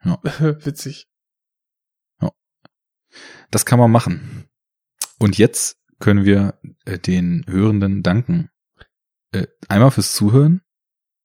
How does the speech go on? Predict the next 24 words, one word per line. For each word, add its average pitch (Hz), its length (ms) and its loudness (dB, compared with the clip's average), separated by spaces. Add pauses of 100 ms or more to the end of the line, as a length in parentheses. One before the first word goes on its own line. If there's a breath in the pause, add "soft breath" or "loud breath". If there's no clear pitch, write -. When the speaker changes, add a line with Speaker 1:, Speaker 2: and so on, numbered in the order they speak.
(220)
Speaker 1:
dann 90 220 0
Speaker 2:
Vielen 135 180 6
Speaker 1:
auch - 40 4
Speaker 2:
Dank. 170 380 2 (220)
Speaker 1:
Ja, 127 300 0
vielen 92 240 0
Dank. 101 340 -2 (220)
Richtig 120 300 -2
gut. - 440 -8 (380)
Schon, - 220 -6
<laughs> - 40 -14
schon - 420 2
wieder 123 180 8
hier 101 280 2 (140)
drei 107 240 -2
Stunden 101 320 2
unser 98 200 2
Gefasel 101 520 0
gegönnt. 92 680 -2 (760)
Speaker 2:
Ihr 147 140 4
seid 143 240 6
Speaker 1:
Ja. - 60 -6
Speaker 2:
doch 147 180 2
bekloppt. - 640 0